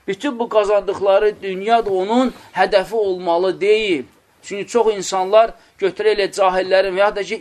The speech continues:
ibadət eləyənlərdən götürsək, yəni dünya o qədər bağlanırlar ki, hətta cümələri neynirlər? Tərk edirlər. Və həqiqətdə dünya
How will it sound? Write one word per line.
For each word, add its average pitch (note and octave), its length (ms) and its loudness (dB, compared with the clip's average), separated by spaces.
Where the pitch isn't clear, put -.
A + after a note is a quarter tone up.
ibadət F#3+ 400 0
eləyənlərdən G3 720 0
götürsək, G3 540 0
yəni F#3+ 260 0
dünya G#3+ 360 -2
o A#3+ 140 0
qədər G#3 240 4
bağlanırlar G#3 760 2
ki, F3+ 80 -14
hətta B3 580 2
cümələri G#3+ 560 2
neynirlər? G3 800 0
Tərk G#3+ 360 -2
edirlər. D3+ 400 -6
Və D3 80 -4
həqiqətdə F#3+ 600 0
dünya G3+ 580 2